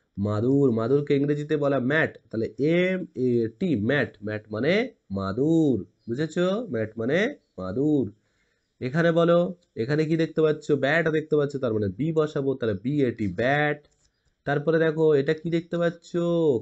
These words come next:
ক্যাট, তার মানে সি এ টি, ক্যাট, সি বসিয়ে দিলাম।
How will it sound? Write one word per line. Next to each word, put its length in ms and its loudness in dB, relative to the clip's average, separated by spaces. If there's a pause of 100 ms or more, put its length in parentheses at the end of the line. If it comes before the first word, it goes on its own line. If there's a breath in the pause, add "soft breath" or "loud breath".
ক্যাট, 640 0
তার 120 -4
মানে 160 0
সি 380 -2
এ 100 8
টি, 340 -2
ক্যাট, 540 0 (500)
সি 240 -4
বসিয়ে 360 0
দিলাম। 440 0